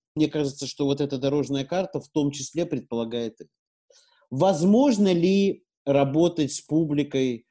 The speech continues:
рассаживая их в шахматном порядке? Возможно. Возможно ли придумать как-то так, чтобы оркестр,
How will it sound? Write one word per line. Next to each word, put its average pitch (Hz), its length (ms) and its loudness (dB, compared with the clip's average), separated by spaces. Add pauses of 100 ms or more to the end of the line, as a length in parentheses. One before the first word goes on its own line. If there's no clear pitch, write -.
рассаживая 127 720 -2
их 127 180 -2
в - 40 -20
шахматном 110 500 -8
порядке? - 320 -10 (380)
Возможно. 117 420 -4 (960)
Возможно 180 920 2
ли 185 260 2
придумать 170 680 -2
как-то 156 440 -4
так, 170 360 -4
чтобы 139 540 -2
оркестр, 131 720 -6